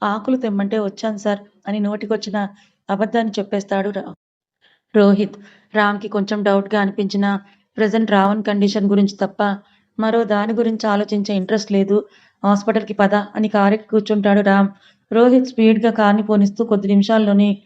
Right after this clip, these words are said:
హాస్పిటల్ దగ్గరికి తీసుకువచ్చి రామ్తో పాటే లోపలికి వెళ్తాడు.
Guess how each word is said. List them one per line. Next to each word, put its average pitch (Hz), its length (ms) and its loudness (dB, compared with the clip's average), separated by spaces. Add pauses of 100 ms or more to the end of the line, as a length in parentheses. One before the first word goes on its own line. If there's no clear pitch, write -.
(360)
హాస్పిటల్ 220 460 0
దగ్గరికి 208 240 -4
తీసుకువచ్చి 202 560 -2 (360)
రామ్తో 214 380 0
పాటే 208 320 0
లోపలికి 208 400 0
వెళ్తాడు. 196 420 0